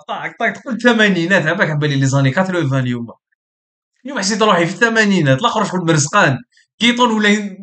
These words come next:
ولا ي-، شتي تشوف لي ماتش تاع ارشيف هادوك، والله غير كيف كيف.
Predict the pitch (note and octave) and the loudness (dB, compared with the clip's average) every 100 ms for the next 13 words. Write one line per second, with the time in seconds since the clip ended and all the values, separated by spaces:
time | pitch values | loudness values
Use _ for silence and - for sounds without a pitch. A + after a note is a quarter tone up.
0 | A3 A3 A3 A#3 - - _ _ _ _ | -10 -2 -2 -2 -8 -20 _ _ _ _
1 | - A#3+ A#3+ _ _ _ _ _ _ _ | -12 -12 -12 _ _ _ _ _ _ _
2 | _ _ - D3+ D3+ - D4 C#4 B3+ C4 | _ _ -16 -12 -8 -6 -2 -2 0 2
3 | B3+ B3 B3 A#3 A#3 G#3 A3 G#3+ A#3 F#3 | 2 2 2 2 0 2 0 0 0 2
4 | G3+ B3 A3+ G3 A#3 G#3 F#3 E3+ A3+ - | 2 2 -4 -4 0 2 2 0 -2 -2
5 | C#3 | -2